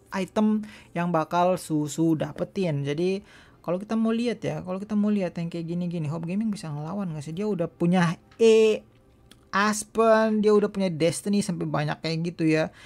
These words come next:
Tapi yo, kita punya Betty, jadi yo, kita akan pakai Betty. <laughs> Vulkan sama si Betty doang. <laughs> Bahkan William gua nggak menyerang apa-apa ya.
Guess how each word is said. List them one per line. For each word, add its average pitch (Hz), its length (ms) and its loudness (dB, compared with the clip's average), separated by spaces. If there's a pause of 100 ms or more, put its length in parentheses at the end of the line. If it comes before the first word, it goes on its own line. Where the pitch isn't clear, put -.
(140)
Tapi 247 480 0
yo, 202 320 2
kita 202 240 -4
punya 202 240 2
Betty, 160 720 -2
jadi 147 720 -2 (320)
yo, 160 480 -6
kita 170 240 -4
akan 120 160 -2
pakai - 240 -6
Betty. - 400 -10
<laughs> - 80 -4 (3500)
Vulkan 208 1040 6 (160)
sama 165 560 2
si 156 160 0
Betty 151 320 4
doang. 160 320 8 (800)
<laughs> - 640 -8
Bahkan 185 480 8
William 185 480 8
gua 185 320 6
nggak 160 160 2
menyerang 151 400 2
apa-apa 151 400 -2
ya. 139 180 2